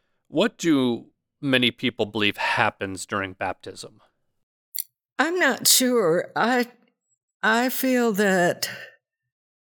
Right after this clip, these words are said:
Speaker 2: many, maybe most churchgoers feel that there is something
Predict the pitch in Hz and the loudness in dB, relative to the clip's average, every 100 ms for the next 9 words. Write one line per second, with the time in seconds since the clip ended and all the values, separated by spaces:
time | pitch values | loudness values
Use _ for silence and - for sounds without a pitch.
0 | _ _ _ _ _ _ - 196 208 220 | _ _ _ _ _ _ -4 0 2 2
1 | 214 208 196 - 196 185 190 190 202 190 | 2 2 -2 -2 -2 2 2 2 2 2
2 | 175 170 190 185 - - - _ _ _ | 2 2 2 2 0 -2 -6 _ _ _
3 | _ _ - _ _ - 202 196 - - | _ _ -20 _ _ -4 0 2 0 -2
4 | 180 165 160 180 190 - - 202 196 196 | 0 2 4 2 2 0 2 2 2 0
5 | 190 170 156 - - - _ _ _ _ | 0 2 2 0 -6 -16 _ _ _ _
6 | _ _ _ _ _ _ _ _ _ - | _ _ _ _ _ _ _ _ _ -2
7 | 196 190 175 175 - 190 220 220 185 180 | 2 2 2 4 4 4 2 2 0 2
8 | 180 185 | 2 0